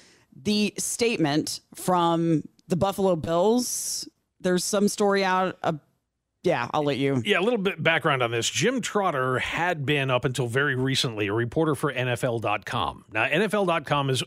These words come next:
Speaker 2: owned by the league. Uh, it's their website. So Jim Trotter, uh, in an interview with Roger Goodell, had pressed him, Roger Goodell, the, the N F L commissioner,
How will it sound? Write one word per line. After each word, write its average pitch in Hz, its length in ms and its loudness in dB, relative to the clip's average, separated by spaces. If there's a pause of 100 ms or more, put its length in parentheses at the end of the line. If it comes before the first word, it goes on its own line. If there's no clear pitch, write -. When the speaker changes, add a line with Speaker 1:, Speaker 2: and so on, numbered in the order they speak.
Speaker 2:
owned 139 400 0
by 117 280 2
the 110 100 -6
league. 101 520 -8 (480)
Uh, 104 280 2
it's 131 220 -4
their 147 220 2
website. 123 640 -2 (460)
So 170 360 2
Jim 147 380 -2
Trotter, 107 560 -2 (160)
uh, 131 380 -2 (220)
in 165 220 0
an 151 140 0
interview 196 500 -2
with 151 160 -2
Roger 139 300 -2
Goodell, 107 560 -4 (380)
had 139 600 -4
pressed - 480 -4
him, 131 400 -4
Roger 147 300 0
Goodell, 131 240 0
the, 127 160 -2
the 135 200 -4
N 135 60 -2
F 123 100 -4
L 117 120 -2
commissioner, 101 440 -8